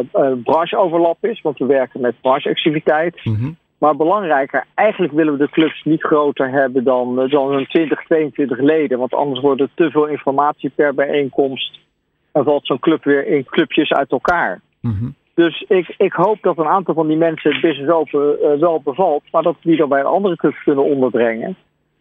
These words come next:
Speaker 1: En dat daarmee de effort van deze club ook weer zijn effect heeft op de andere twee clubs die we hebben. Eh, en op die manier, eh,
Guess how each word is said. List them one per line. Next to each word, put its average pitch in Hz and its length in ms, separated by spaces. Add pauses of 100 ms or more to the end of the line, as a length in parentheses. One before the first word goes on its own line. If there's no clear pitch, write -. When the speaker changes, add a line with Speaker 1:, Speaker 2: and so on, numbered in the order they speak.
Speaker 1:
En 175 180
dat 160 180
daarmee 151 380
de 156 100
effort 180 360
van 147 120
deze 165 320
club - 280
ook 180 220
weer 151 140
zijn 139 160
effect 143 360
heeft 139 260
op 131 140
de - 60
andere 180 300
twee 147 280
clubs - 360
die 127 180
we 131 100
hebben. 135 440 (720)
Eh, 139 500
en 170 120
op 139 160
die 202 160
manier, 151 640
eh, 190 120